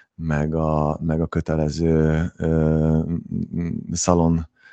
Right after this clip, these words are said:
szalon szenvedéses, ö, tinédzseres, ö, ö, posványpózokon.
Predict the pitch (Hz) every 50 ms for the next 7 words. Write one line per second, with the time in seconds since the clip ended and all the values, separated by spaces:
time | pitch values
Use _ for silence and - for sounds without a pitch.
0 | - _ _ - - - 98 92 87 82 80 76 - - 87 82 82 82 80 78
1 | 82 82 82 - - 85 82 82 - - - - 82 82 82 80 80 - - 85
2 | 82 82 82 82 80 80 80 80 80 76 - - - - 82 85 82 82 82 82
3 | 82 82 80 78 _ _ _ _ _ _ - - - - - _ _ _ - 78
4 | 82 78 78 80 80 80 80 80 78 76 73 85 - - 69 76 67 69 73 78
5 | 78 87 82 - - 92 90 - - - 90 90 92 90 - 98 95 95 87 101
6 | 95 - - 107 104 104 110